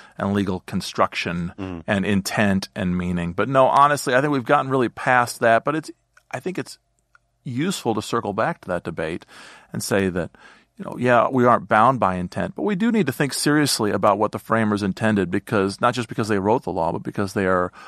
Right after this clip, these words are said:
Speaker 1: wise and eloquent statesmen.
Speaker 2: Mm-hmm.
Speaker 1: Um, in some ways,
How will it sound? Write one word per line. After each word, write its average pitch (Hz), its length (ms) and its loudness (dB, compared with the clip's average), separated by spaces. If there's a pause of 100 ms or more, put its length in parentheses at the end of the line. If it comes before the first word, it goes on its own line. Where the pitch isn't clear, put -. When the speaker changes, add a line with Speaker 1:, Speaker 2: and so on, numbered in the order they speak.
(200)
Speaker 1:
wise 110 720 2
and 104 160 -6
eloquent 104 440 0
statesmen. 101 640 -4 (260)
Speaker 2:
Mm-hmm. 104 220 -4
Speaker 1:
Um, 92 640 0
in 98 160 -2
some 104 320 0
ways, 95 420 0